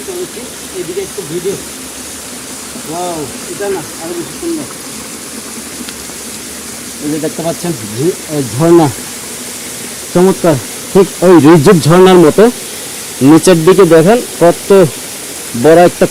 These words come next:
কুম আছে, আর এখান থেকে অনেক নিচু, মানে, আহ, দুই তিনশো ফুট নিচুতে পানি গড়িয়ে পড়ছে এখান থেকে। আমরা এখান থেকে নামবো,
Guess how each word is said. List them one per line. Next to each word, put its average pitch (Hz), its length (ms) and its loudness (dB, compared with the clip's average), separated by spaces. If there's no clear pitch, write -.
কুম 170 220 6
আছে, 214 280 4
আর 147 300 4
এখান 180 340 6
থেকে 190 220 6
অনেক 226 540 6
নিচু, 170 400 8
মানে, 185 380 8
আহ, 156 180 6
দুই 160 340 6
তিনশো 226 400 6
ফুট 247 160 6
নিচুতে 190 480 6
পানি 180 320 6
গড়িয়ে 160 360 8
পড়ছে 147 340 4
এখান 131 200 4
থেকে। 120 200 2
আমরা 175 220 4
এখান 180 240 4
থেকে 185 140 6
নামবো, 143 380 6